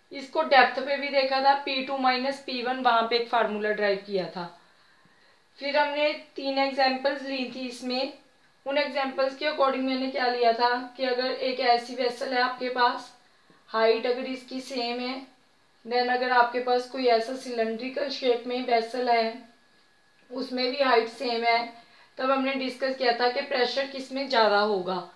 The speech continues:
अगर ये ए figure है, this is your figure B,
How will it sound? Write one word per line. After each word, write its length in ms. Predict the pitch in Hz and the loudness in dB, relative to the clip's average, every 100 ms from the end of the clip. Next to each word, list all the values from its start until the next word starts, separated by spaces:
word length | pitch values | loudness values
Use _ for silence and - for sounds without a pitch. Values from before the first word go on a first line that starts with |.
| _ _ _ _ | _ _ _ _
अगर 200 | 233 226 247 | 2 4 6
ये 160 | 262 | 4
ए 280 | 262 247 247 | 0 4 4
figure 360 | 247 240 247 254 | 4 -4 -2 0
है, 180 | 254 233 | -2 -2
this 180 | 247 240 | -8 -8
is 140 | 262 | -8
your 140 | 240 254 | -4 -6
figure 340 | - 208 240 214 | -6 -2 -2 -2
B, 180 | 240 | -4